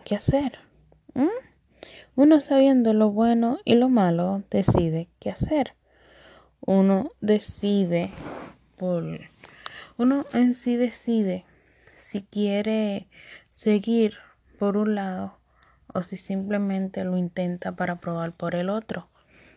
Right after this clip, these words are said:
Porque a veces simplemente es eso. Quieren intentar, quieren saber qué tal. ¿Mm?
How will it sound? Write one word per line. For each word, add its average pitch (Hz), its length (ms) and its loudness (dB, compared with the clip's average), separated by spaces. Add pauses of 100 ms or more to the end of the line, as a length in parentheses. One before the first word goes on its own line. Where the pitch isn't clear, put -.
(120)
Porque 202 240 0
a 190 60 4
veces 180 300 -2
simplemente 202 920 -4
es 170 220 -8
eso. 185 540 -8 (680)
Quieren 175 320 -2
intentar, 196 720 -6 (280)
quieren 180 260 -4
saber 185 380 -6
qué 175 120 -10
tal. 202 320 -12 (640)
¿Mm? 262 180 -4